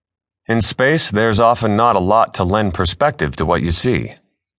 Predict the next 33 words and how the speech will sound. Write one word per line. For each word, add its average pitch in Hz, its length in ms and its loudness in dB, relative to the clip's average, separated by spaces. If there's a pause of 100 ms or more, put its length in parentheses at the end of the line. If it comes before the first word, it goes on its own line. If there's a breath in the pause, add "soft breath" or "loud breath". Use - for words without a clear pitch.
(680)
Starfire 101 640 2
actually 98 360 0
maintained 107 500 0
a 95 60 0
very 104 340 2
high 101 280 2
approach 127 380 -2
velocity, - 680 -4 (240)
but 95 100 -2
her 101 120 0
size 110 440 2
made 104 220 0
her 101 160 2
appear 101 400 -2
to 90 140 -4
be 80 140 -2
much 104 380 0
closer 95 400 -2
than 76 140 0
she 82 180 -2
actually 76 380 -2
was. 78 480 -4 (1120)
As 90 140 -2
a 80 80 0
result, 87 480 0 (100)
she - 220 -4
seemed 101 300 -2
to 90 60 -2
move 98 360 0
at 87 80 0
a 85 40 0
snail's 104 500 -2
pace. - 460 -6